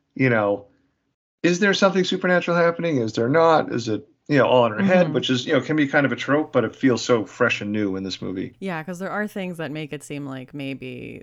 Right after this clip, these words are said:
Speaker 2: there is something religious going on. Maybe the woman she's caring for is coming to her side and kind of seeing what she's seeing.
Speaker 1: Right.
Speaker 2: That,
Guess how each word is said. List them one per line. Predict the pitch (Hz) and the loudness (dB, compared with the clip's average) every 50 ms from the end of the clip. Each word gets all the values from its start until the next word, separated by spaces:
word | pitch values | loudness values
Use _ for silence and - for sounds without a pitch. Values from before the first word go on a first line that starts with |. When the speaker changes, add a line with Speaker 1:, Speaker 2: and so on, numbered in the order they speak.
| - - | -18 -16
Speaker 2:
there | - 151 202 | -14 -12 -10
is | 208 208 | -10 -10
something | - 196 190 190 185 180 | -10 -12 -12 -10 -10 -12
religious | 180 170 165 165 160 170 - - | -10 -10 -10 -12 -12 -14 -16 -14
going | 165 151 147 147 | -12 -12 -10 -10
on. | 143 139 139 139 | -8 -8 -8 -8
Maybe | 139 135 135 135 139 135 135 135 131 | -8 -8 -10 -10 -10 -12 -12 -12 -12
the | 131 151 143 131 127 127 131 127 | -12 -14 -14 -12 -12 -12 -12 -12
woman | - 151 156 147 143 143 | -12 -12 -10 -10 -10 -10
she's | 143 - 139 139 | -10 -12 -14 -14
caring | - - 135 131 127 131 | -14 -14 -14 -12 -12 -14
for | 131 - 135 131 131 127 | -14 -14 -12 -12 -12 -12
is | 123 123 | -14 -16
coming | - - - 147 135 131 127 135 135 | -18 -18 -16 -14 -12 -12 -12 -12 -12
to | - - 92 | -14 -14 -16
her | 139 143 | -16 -14
side | - - 156 151 151 147 | -12 -10 -10 -8 -8 -8
and | 139 135 135 | -10 -12 -12
kind | - 135 123 127 123 | -12 -14 -16 -16 -16
of | 117 - | -18 -18
seeing | - - 190 180 175 165 160 160 | -14 -12 -10 -8 -8 -8 -8 -10
what | 151 139 - | -10 -12 -12
she's | - 151 147 143 - | -12 -14 -14 -12 -10
seeing. | - 147 143 143 143 135 135 135 139 143 147 - - - - - - | -10 -8 -8 -8 -8 -8 -8 -8 -8 -8 -10 -14 -16 -16 -12 -4 0
Speaker 1:
Right. | 127 117 110 110 - _ _ - _ _ _ _ - - | 0 2 2 0 -4 _ _ -20 _ _ _ _ -20 -14
Speaker 2:
That, | 156 170 165 - | -12 -12 -12 -12